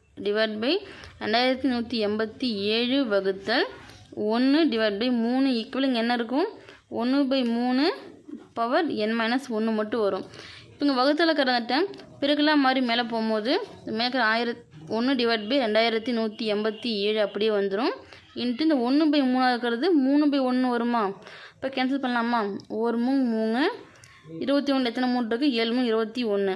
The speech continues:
இப்போ எட்டுல வந்து ரெண்டு மூணு இருக்கா? ரெண்டு மூணு ஆறு, மீதி வந்து ரெண்டு இருக்கு.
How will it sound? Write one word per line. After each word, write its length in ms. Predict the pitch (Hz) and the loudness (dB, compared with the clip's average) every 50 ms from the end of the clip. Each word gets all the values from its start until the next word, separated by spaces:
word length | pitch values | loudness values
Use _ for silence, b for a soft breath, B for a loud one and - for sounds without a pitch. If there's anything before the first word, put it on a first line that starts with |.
| - 208 | -4 -6
இப்போ 140 | 202 - 233 226 | -8 -4 -4 -4
எட்டுல 220 | 226 262 262 269 254 | -4 0 0 2 4
வந்து 140 | 277 294 247 | 4 2 2
ரெண்டு 160 | 233 240 240 240 | 2 0 0 2
மூணு 140 | 247 247 254 220 226 | 2 0 0 0 -2
இருக்கா? 280 | 220 208 - 254 254 233 196 190 196 B B B B B B B - - 214 | -2 -2 -2 -2 0 0 0 -2 -4 B B B B B B B -8 -4 -2
ரெண்டு 160 | 220 226 233 240 | 0 2 2 2
மூணு 260 | 254 277 311 302 262 214 214 | 2 4 4 4 4 2 4
ஆறு, 200 | 220 220 214 269 349 415 320 254 | 2 2 4 4 2 2 2 2
மீதி 260 | 233 240 240 240 247 240 | 2 0 0 0 0 0
வந்து 160 | 247 254 240 220 | 0 0 0 0
ரெண்டு 180 | 214 220 214 220 | 0 2 2 2
இருக்கு. 260 | 214 208 202 226 277 | 2 2 0 0 0